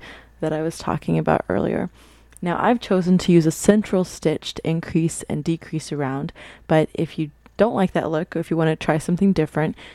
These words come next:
you can increase or decrease at the edges of the piece. You see this a lot for diagonally knit, um, washcloth patterns.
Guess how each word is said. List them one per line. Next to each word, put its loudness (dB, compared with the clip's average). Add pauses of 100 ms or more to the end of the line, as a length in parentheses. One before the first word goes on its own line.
(140)
you -6
can -6
increase -6
or 0
decrease 0
at 0
the 0
edges 6
of 4
the -2
piece. -6
You 2
see 4
this 8
a 8
lot 2
for -2 (420)
diagonally 0
knit, -4 (240)
um, -4 (1200)
washcloth -2
patterns. 0